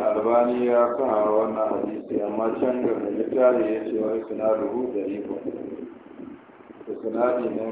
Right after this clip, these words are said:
mai rauni na, amma a wajen Albani ya ce a isnadi ne sahihi na. Wal amalu alayhi,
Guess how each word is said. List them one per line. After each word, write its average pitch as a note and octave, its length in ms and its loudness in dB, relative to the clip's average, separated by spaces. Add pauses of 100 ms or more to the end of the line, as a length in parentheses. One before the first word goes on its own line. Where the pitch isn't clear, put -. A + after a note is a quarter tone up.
mai G2 160 -4
rauni A2 400 -2
na, G2 240 -2
amma G#2+ 400 0
a - 0 -
wajen A#2 320 0
Albani A#2 680 0
ya C3 140 2
ce G#2+ 160 -2
a G#2+ 400 4
isnadi A2+ 640 -2
ne A2 120 -2 (120)
sahihi G2+ 560 -8
na. - 60 -12 (2000)
Wal A2 240 2
amalu C3 400 6
alayhi, G#2+ 560 2